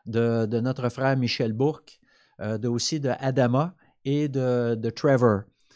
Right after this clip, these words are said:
euh, qui sont, euh, assez affectés par, euh, par un rhume ou une grippe. Donc, merci de, de prier, euh, pour eux.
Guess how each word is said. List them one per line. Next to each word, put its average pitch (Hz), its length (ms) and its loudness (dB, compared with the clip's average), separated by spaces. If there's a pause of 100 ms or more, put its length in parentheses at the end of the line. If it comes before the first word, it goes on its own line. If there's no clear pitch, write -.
(200)
euh, 110 140 -4
qui - 160 -6
sont, 120 340 0
euh, 107 460 2
assez 151 400 -2
affectés 139 500 -2
par, 127 460 0
euh, 98 720 -4
par 120 260 -2
un 110 160 -2
rhume 135 240 -2
ou 113 340 -4
une 101 120 -4
grippe. 98 320 -6
Donc, 104 240 -4
merci 123 420 -4
de, 107 320 -4
de 101 160 -4
prier, 110 540 -6
euh, 101 160 -4
pour 98 260 -6
eux. 87 100 -8